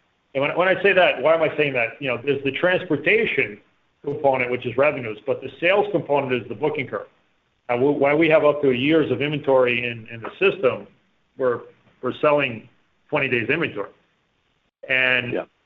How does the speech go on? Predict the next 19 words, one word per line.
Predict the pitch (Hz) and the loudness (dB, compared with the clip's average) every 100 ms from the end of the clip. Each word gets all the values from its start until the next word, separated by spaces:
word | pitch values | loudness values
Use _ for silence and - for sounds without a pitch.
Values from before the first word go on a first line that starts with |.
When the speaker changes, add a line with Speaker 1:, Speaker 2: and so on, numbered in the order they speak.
| - | -10
Speaker 1:
and | 123 120 - | -8 -6 2
so | 131 | 4
it's | 127 127 | 4 2
a | |
very | 120 156 147 - | 2 2 0 0
short | 143 135 | 0 0
term, | 147 147 139 | 0 2 0
it's | 127 127 | -2 2
a | |
very | 147 160 | 2 2
short | - 147 143 | 4 2 2
term | 139 120 | -2 -2
component. | 120 131 156 143 120 | -4 2 2 2 -2
And | 123 | 0
once | 160 180 170 | 0 0 0
that | 143 | 2
happens, | 123 165 160 131 120 | 2 2 0 -4 -4
we | 131 | -8
can, | 135 | -6